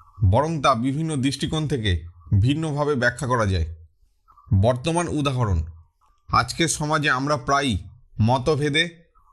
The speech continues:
বিভক্ত হয়ে পড়ি। রাজনীতি, ধর্ম, সংস্কৃতি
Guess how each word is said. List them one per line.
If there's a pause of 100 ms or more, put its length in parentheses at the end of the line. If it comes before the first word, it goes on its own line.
(120)
বিভক্ত
হয়ে
পড়ি। (460)
রাজনীতি,
ধর্ম,
সংস্কৃতি